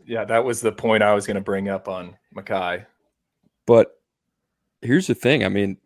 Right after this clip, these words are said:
Speaker 2: you look at what they've done offensively on the offensive line. To me, long-term, with their transition to the Big Ten coming next year, they are recruiting that position the way that I had hoped they recruited that position.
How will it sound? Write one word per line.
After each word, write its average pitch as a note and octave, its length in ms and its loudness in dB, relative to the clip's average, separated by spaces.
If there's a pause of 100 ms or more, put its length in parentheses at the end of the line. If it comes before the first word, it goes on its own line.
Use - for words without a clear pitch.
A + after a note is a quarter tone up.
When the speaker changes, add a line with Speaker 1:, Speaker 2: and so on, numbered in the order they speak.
(540)
Speaker 2:
you C#3 160 -4
look C3+ 240 0
at B2+ 140 0
what A2 180 0
they've G#2 220 -2
done G#2+ 260 0
offensively G2 720 -4
on F#2+ 140 -4
the F#2+ 120 -4
offensive - 440 -6
line. G#2+ 400 -6 (140)
To A2 120 0
me, B2 440 0 (500)
long-term, C3 800 -2 (640)
with G#2+ 260 2
their B2+ 140 2
transition G#2+ 680 -4
to - 120 -12
the G2+ 80 -6
Big G2 220 -2
Ten G#2 280 -2
coming G2+ 320 -6
next F2+ 260 -8
year, C3 240 -4 (840)
they A#2+ 200 6
are D#3+ 160 4
recruiting A#2 460 0
that G2 200 0
position G2+ 420 -6
the F#2 80 -4
way F#2+ 240 2
that F#2 180 -2
I F#2 100 -2
had F2 160 -2
hoped - 320 -8
they F#2 200 -4
recruited F2 520 -10
that E2 200 -12
position. E2+ 400 -14